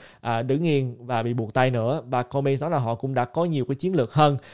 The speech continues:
à, họ cũng đã bắt đầu là lan tỏa ra những quốc gia khác để họ có thêm thu nhập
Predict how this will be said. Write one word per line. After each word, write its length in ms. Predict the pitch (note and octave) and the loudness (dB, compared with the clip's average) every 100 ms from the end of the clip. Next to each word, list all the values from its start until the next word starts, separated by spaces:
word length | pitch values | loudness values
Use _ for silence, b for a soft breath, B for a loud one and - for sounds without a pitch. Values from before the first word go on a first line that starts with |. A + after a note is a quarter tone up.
| B | B
à, 180 | B2 B2+ | -2 0
họ 180 | A#2+ A#2+ | 0 0
cũng 220 | B2 C3 | -2 0
đã 120 | B2 | 2
bắt 140 | C3+ | 4
đầu 300 | C3+ A#2+ A2+ | 6 6 4
là 340 | A2+ A2+ A2 A2 | 2 2 2 0
lan 360 | A#2 B2+ C3 | 2 2 0
tỏa 320 | C3+ G#2+ A2 D3 | -2 -6 -4 -2
ra 200 | C#3+ B2 | 0 0
những 180 | A2+ | -2
quốc 140 | B2+ C#3+ | -6 -2
gia 180 | D3 B2+ | 0 0
khác 320 | - E3+ F#3+ | 4 4 4
để 160 | D#3 | -2
họ 140 | B2+ A2+ | -2 -2
có 200 | - C#3 | -2 -2
thêm 260 | C#3+ C#3 | 0 -2
thu 140 | C3 C#3 | -2 0
nhập 240 | C3+ A#2+ | 2 0